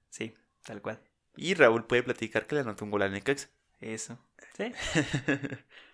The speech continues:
Speaker 2: ¿Y cómo
Speaker 1: El
Speaker 2: es posible que, que no conozcan a los equipos mexicanos?
Speaker 1: Ay, es puro egocentrismo.
Speaker 2: No manchen.
Speaker 1: El Necaxa metió cuatro y el Madrid metió tres en los penales.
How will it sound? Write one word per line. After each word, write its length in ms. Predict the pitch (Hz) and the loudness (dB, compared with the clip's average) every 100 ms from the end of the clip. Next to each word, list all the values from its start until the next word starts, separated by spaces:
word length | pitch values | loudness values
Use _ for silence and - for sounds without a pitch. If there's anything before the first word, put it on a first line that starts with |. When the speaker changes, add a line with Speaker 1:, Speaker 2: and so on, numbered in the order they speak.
| _ - - | _ -20 -12
Speaker 2:
¿Y 140 | 127 | -4
cómo 120 | 123 175 | 2 2
Speaker 1:
El 40 | |
Speaker 2:
es 40 | 165 | 2
posible 300 | - 143 143 | -2 0 0
que, 300 | 113 - _ | -2 -6 _
que 100 | - | -18
no 160 | 98 101 | -8 -6
conozcan 320 | - 131 151 | -4 -6 -2
a 40 | 123 | -2
los 120 | 107 | -2
equipos 260 | - 135 | -4 -6
mexicanos? 600 | 120 104 - 104 104 - _ _ - | -6 -10 -6 -6 -6 -12 _ _ -10
Speaker 1:
Ay, 140 | - - | -6 -6
es 340 | - - - - | -6 -8 -10 -10
puro 360 | - 175 170 123 | -6 -2 -2 -2
egocentrismo. 840 | 123 123 123 117 120 143 123 - - | -2 -2 -4 -6 -6 -8 -8 -10 -12
Speaker 2:
No 100 | - 120 | -6 -2
manchen. 480 | 90 - - 127 _ _ _ _ _ _ _ _ | -2 -6 -16 -20 _ _ _ _ _ _ _ _
Speaker 1:
El 160 | - 233 | 0 2
Necaxa 460 | 208 151 170 - 170 | 2 4 2 4 2
metió 460 | 131 123 135 135 - | 2 0 -2 -2 2
cuatro 460 | 139 143 170 175 - | 4 4 2 -6 -4
y 140 | 175 | -2
el 100 | 175 | 0
Madrid 580 | 135 117 120 127 135 - | 0 0 0 -2 -2 -8
metió 460 | - 113 110 117 117 | -8 -8 -6 -4 -4
tres 500 | - 113 - - - | -4 -10 -8 -12 -14
en 160 | - 147 | -4 0
los 120 | 120 | 0
penales. 540 | - 143 135 - - | 0 -2 -2 -6 -20